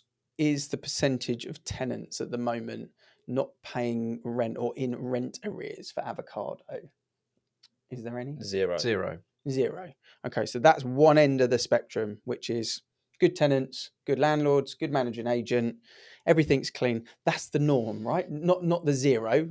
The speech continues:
Speaker 1: A lot of agencies won't have zero, they'll have a,
Speaker 3: Mm.
Speaker 1: a little bit high. But the norm is that it's pretty calm. It's a good relationship between landlord, tenant and, and agent, and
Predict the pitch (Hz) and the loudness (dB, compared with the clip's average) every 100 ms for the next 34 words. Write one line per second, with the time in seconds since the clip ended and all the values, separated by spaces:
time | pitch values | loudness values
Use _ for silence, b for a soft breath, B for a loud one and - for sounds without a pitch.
0 | 143 131 139 123 123 120 123 - 123 131 | -2 0 2 2 0 0 -8 -6 -4 -4
1 | 123 113 110 110 113 117 117 113 113 117 | -4 -4 -6 -2 -2 2 2 2 0 0
2 | 123 113 107 113 B B B 143 147 156 | 0 0 -2 -8 B B B 0 2 4
3 | 170 151 131 120 117 - - 127 - _ | 4 2 2 0 -2 -6 -4 -4 -6 _
4 | - 135 123 - 127 120 117 120 _ _ | -4 -2 -2 -4 -4 -2 -4 -6 _ _
5 | _ _ _ _ - 151 - 131 151 147 | _ _ _ _ -6 -6 -4 -2 0 2
6 | 135 123 120 127 120 131 - - 131 123 | 4 4 0 -6 -2 -2 -2 -8 -6 -2
7 | 123 123 120 120 - 120 117 - 120 113 | -2 -2 -2 -4 -2 -2 -2 -2 -6 -6
8 | 120 117 117 117 113 113 - 120 | -4 -2 -4 -4 -4 -4 -2 -2